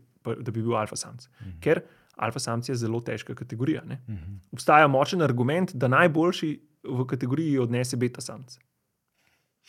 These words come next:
Speaker 1: Ker ima zaslombo alfa samca,
Speaker 2: Mhm.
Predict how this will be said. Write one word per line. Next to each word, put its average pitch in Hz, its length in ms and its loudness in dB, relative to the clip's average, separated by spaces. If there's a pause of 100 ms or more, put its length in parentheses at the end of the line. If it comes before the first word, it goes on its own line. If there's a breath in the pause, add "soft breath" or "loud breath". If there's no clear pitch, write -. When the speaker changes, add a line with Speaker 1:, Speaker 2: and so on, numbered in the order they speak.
(360 loud breath)
Speaker 1:
Ker 135 200 4 (260)
ima 139 240 4 (260)
zaslombo 139 540 2
alfa 151 260 2
samca, 170 340 -6
Speaker 2:
Mhm. 113 240 -6